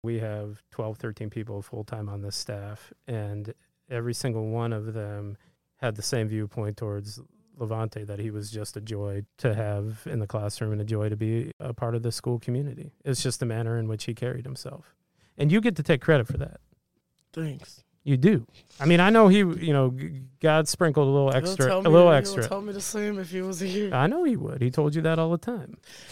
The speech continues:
Speaker 2: "Stop crying, Mom. You're too beautiful. Shut up." <laughs> But yes, I know. I know. That was actually somebody that I actually looked up to as being his parent. And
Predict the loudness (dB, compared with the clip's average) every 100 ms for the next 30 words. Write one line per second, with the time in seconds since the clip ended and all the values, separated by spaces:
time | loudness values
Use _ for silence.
0 | -16 -4 0 2 6 8 10 8 6 2
1 | 0 -2 -2 2 4 4 2 2 -2 -6
2 | -8 -6 -6 -4 -6 -6 -12 0 6 6
3 | 6 -8 _ -8 -6 -6 -10 -14 -20 _
4 | _ _ -4 -4 -6 -16 -18 -16 -16 -14
5 | -16 -18 _ _ _ _ _ _ -18 -18
6 | -18 -20 _ _ _ _ _ _ -20 _
7 | _ _ _ -20 _ _ -8 -4 -2 0
8 | 0 0 -4 -4 -6 -6 -6 -4 -4 -4
9 | -4 -4 -4 0 2 2 0 -4 -6 -8
10 | -8 -10 -12 -10 -8 -8 -8 -10 -10 -12
11 | -16 -14 -12 -12 -14 -18 _ _ _ _
12 | _ _ -12 -12 -12